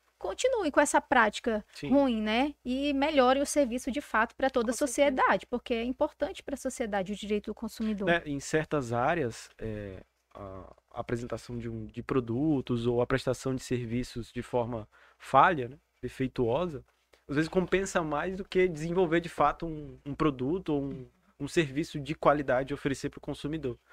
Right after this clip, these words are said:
Speaker 2: E o C D C, ele, ele existe justamente pra tentar corrigir essas questões, né? Eu acho que o que hoje em dia já melhorou muito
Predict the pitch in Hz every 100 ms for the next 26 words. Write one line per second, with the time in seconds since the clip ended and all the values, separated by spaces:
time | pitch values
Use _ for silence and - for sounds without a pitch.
0 | - - - - 139 - 156 151 165 180
1 | 190 - 135 143 139 143 151 - 170 190
2 | 170 - - 214 - 180 - 196 170 190
3 | 147 160 196 170 170 - 185 - 160 143
4 | 123 127 - _ _ - 120 170 170 -
5 | _ _ _ - 135 175 165 151 - _
6 | _ - 202 220 185 185 180 160 196 330
7 | 135 117 -